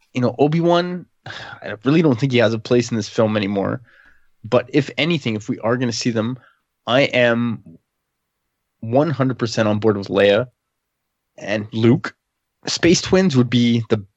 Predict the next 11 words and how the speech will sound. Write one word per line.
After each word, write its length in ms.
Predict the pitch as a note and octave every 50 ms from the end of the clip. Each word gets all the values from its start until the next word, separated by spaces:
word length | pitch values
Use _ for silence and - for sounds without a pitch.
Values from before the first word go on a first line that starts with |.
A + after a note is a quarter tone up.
| _
bare 560 | - C3 B2+ B2 B2+ B2 A#2+ A2+ A2+ A2 - _ -
absolute 460 | A#2+ A#2+ A2+ A#2 - A#2 A2+ A2+ -
minimum 480 | - G2 G#2+ A2 A#2+ B2 G#2+ G2 F#2+ G2+
for 160 | - G#2+ G2
me. 240 | G2+ G2+ G2 A2 - _ _ _ _ _ _ _ _ _ _ _ _ _ _ _ _ _ _ _ _ _ _
Father, 720 | _ - - - B2 A#2 B2+ B2+ D3 D3 D3 D3 D#3 - _ _ _ _ _ _ _ _ _ _ _ -
you 60 | -
know, 100 | B2+ -
father, 420 | - - - C3+ C3 C#3 C3+ C#3
daughter, 640 | C3+ A#2+ C3 G#2+ G2+ A2 A#2+ B2 B2 C3+ C#3+ C#3 - _ _ - _ -
son. 560 | - - - A#2+ A2 A2 A#2 B2+ C3+ C#3+